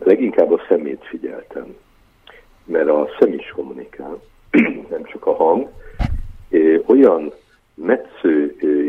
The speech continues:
ingerült haraggal tekintett, ö, arra a sosem látott szakállas,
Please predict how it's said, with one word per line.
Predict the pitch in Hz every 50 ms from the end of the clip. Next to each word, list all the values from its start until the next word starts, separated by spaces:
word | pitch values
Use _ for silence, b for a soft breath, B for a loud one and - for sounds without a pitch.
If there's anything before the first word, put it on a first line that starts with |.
| 71 - - 147 -
ingerült | 85 95 95 85 78 78 - - - 69 67 69 - - _ -
haraggal | - - - 85 95 - 76 - - - 80 69 -
tekintett, | - - - - - 78 71 69 - - 69 69 - - _ _
ö, | - - - - B B B B B B B _ _
arra | - 82 76 76 73 71 - - - -
a | - - 73 71 69 - -
sosem | - - - - - 71 71
látott | 71 69 69 69 - - - - -
szakállas, | - - - - 76 71 69 69 69 67 67